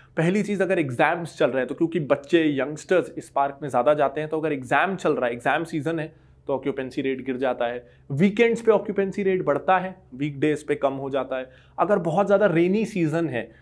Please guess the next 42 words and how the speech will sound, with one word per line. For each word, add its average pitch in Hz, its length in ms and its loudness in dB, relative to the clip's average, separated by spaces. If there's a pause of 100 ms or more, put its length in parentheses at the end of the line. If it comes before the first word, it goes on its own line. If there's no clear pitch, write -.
(320)
तो 170 60 4
अम्यूजमेंट 175 680 2
पार्क 156 320 6
में 156 120 0
लोग 147 300 0
नहीं 147 240 0
आते। 131 340 -4 (300)
अगर 185 240 4
बहुत 180 720 2
ठंडियाँ 170 380 2
हैं, 151 100 0
विंटर 156 340 -2
सीजन 160 300 -4
है, 165 140 -12 (120)
तो 147 80 -4
वाटर 131 320 0
पार्क 160 360 2
में 160 80 -4
लोग 147 240 -2
नहीं 139 240 -6
आते। 131 280 -8 (300)
तो 202 60 4
इन 220 120 0
बहुत 190 280 2
सारे 202 180 2
कारणों 165 440 2
से 175 180 -4 (260)
इनका 160 240 0
ऑक्यूपेंसी 147 520 -2
रेट 151 280 -2
गिरता 131 320 4
है। 175 160 -2 (400)
और 190 260 6
एग्जाम 165 540 4
फ्री 196 340 0
वीकेंड्स 170 560 0
जो 151 220 2
होते 143 260 -2
हैं, 143 260 -4
ब्राइट 156 300 4
सनी 143 360 -2
डेज, 143 300 -2